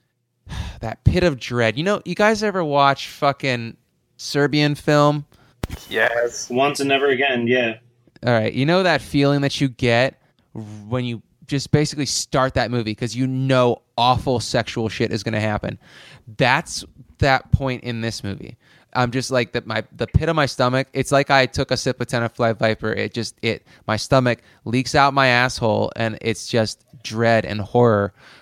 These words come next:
Speaker 1: with the fact that this, this happy-go-lucky hobo that we've been kind of rooting for for the last hour or forty-five minutes or whatever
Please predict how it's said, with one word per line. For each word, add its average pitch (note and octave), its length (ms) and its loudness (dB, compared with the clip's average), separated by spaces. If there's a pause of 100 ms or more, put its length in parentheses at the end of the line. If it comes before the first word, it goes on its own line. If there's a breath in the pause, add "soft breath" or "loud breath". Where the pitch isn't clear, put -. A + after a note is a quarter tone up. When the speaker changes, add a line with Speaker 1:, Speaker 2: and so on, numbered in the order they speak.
Speaker 1:
with A2+ 340 2
the A2+ 80 -12
fact B2 320 -2
that - 140 -14
this, D#3 180 -10 (160)
this - 260 -14 (280)
happy-go-lucky E3+ 880 0
hobo D#3 560 0
that C3 120 -6
we've B2+ 200 -10
been C3 120 -8
kind G3 300 -4
of C#3+ 100 0
rooting E3+ 320 0
for A#2+ 280 0
for - 100 -8
the A#2 60 -2
last A#2 380 -2
hour A2+ 640 2
or A2+ 220 0
forty-five A2 400 -2
minutes G#2+ 260 -6
or A2 80 -2
whatever G#2+ 360 0